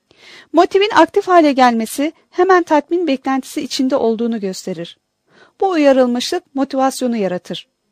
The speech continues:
Bu nedenle motivler kalıcı, motivasyon geçicidir. Kişisel gelişim terminolojisinde motive olmuş halde yaşamaya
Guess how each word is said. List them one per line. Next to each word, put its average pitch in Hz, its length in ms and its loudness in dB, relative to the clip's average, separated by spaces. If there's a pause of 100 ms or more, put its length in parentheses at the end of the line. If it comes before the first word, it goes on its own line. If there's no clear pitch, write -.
(280)
Bu 277 100 2
nedenle 220 380 2
motivler 226 520 0
kalıcı, 208 460 -2 (260)
motivasyon 294 680 -2 (160)
geçicidir. 196 680 -8 (2750)
Kişisel 440 420 2
gelişim 370 360 0
terminolojisinde 320 880 2
motive 311 340 -2
olmuş 330 360 0
halde 285 240 2
yaşamaya 254 600 0